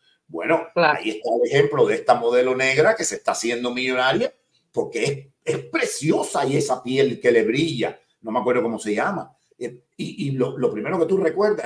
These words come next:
Speaker 1: es, es exótica, te llama la atención. Entonces, eh, sí, María, esto que señalas, desgraciadamente existe, porque el racismo va en dos direcciones.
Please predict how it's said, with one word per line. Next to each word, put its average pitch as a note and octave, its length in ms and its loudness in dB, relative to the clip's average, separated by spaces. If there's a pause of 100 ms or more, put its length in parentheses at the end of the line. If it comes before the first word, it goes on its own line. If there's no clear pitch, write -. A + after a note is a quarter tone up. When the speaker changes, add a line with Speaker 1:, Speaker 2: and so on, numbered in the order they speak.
Speaker 1:
es, C#3 220 -6 (140)
es D3 320 -14
exótica, - 1080 -6
te F#2+ 220 -8
llama C3 360 0
la F#2+ 120 -6
atención. F2 600 -6 (640)
Entonces, - 720 -2 (260)
eh, A#2 640 2
sí, F#3+ 680 -2
María, A2 600 0
esto C#3 340 -6
que C#3 120 -2
señalas, A#2+ 800 -2
desgraciadamente B2+ 1080 -2
existe, - 680 -8 (300)
porque G2 260 -8
el F2 100 -6
racismo C3 480 -4
va B2 240 0
en A2 160 -8
dos A2+ 220 0
direcciones. G#2+ 760 -4